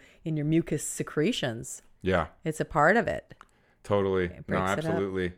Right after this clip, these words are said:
Speaker 2: It's, it's so key, and, and it's not just the hydration, it's the electrolytes with it.
Speaker 1: Yeah.
Speaker 2: Anytime I've done my extended water fasting, anytime I'm feeling a little bit kinda like, uh, a little sluggish, whatever, I just take some salt,
Speaker 1: Mm.
Speaker 2: and it's like, vroom.
Speaker 1: Oh, yeah.
Speaker 2: It's like a
Speaker 1: Put it right on your
Speaker 2: recharge.
Speaker 1: tongue.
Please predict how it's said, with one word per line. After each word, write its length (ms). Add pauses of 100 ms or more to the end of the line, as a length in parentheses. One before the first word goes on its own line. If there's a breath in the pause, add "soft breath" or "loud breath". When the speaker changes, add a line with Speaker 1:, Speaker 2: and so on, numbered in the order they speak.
Speaker 2:
It's, 260
it's 180
so 200
key, 560
and, 400
and 240
it's 100
not 160
just 180
the 60
hydration, 560
it's 140
the 80
electrolytes 580
with 240
it. 240
Speaker 1:
Yeah. 120
Speaker 2:
Anytime 380
I've 160
done 200
my 340 (100)
extended 480
water 320
fasting, 680 (320 soft breath)
anytime 420
I'm 80
feeling 400
a 60
little 240
bit 240
kinda 240
like, 180
uh, 40 (500)
a 40
little 200
sluggish, 560
whatever, 340
I 60
just 220
take 180
some 160
salt, 480
Speaker 1:
Mm. 360
Speaker 2:
and 100
it's 100
like, 140
vroom. 260
Speaker 1:
Oh, 220
yeah. 280
Speaker 2:
It's 120
like 100
a 60
Speaker 1:
Put 120
it 80
right 200
on 100
your 120
Speaker 2:
recharge. 360
Speaker 1:
tongue. 20